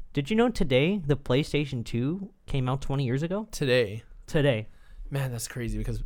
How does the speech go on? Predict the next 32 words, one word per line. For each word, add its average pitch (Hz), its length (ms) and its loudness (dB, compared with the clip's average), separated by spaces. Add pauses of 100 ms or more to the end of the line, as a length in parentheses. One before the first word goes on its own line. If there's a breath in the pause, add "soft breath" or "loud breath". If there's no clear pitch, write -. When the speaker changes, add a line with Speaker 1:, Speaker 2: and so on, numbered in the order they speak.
(120)
Speaker 2:
PlayStation 165 420 6
two 135 80 6
is 131 100 4
probably 117 280 4
my 110 140 8
favorite 107 500 6
video 110 240 2
game. 104 220 0 (300 soft breath)
Dude, 180 180 8
if 160 100 4
we, 196 260 4 (580 soft breath)
if 160 120 0
we 233 100 4
start 220 180 6
talking 202 200 6
about 160 120 6
video 139 200 4
games, 139 240 2
this 123 100 -2
will 127 80 -4
become 120 280 0
a - 20 -2
video 107 260 2
game 98 80 0
podcast 104 460 0
because 110 160 0
I 120 60 4
love 110 180 2
video 101 160 -2
games 104 220 -4
that 104 120 -6
much. 104 380 -10